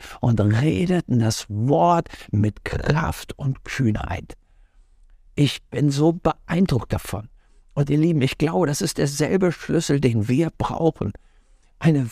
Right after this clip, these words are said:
Welt, die im Argen liegt, die im Dunkeln liegt, braucht das Licht, braucht Menschen,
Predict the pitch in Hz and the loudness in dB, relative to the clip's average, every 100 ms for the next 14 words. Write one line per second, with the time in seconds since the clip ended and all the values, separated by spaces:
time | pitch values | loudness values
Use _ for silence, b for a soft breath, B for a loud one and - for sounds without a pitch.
0 | - 160 185 180 - B B 135 147 160 | -2 0 4 2 2 B B 0 2 2
1 | 139 - _ 139 135 147 175 175 156 160 | 0 -4 _ 2 2 2 0 2 2 2
2 | 143 - 143 131 127 156 190 170 143 135 | 2 2 2 4 2 2 2 2 2 2
3 | 135 _ 117 131 175 - 147 - 151 139 | 0 _ -2 0 -2 -2 -4 0 0 0
4 | - - - 131 202 190 127 151 180 - | -2 -8 -4 0 2 2 2 4 4 2
5 | 160 | 0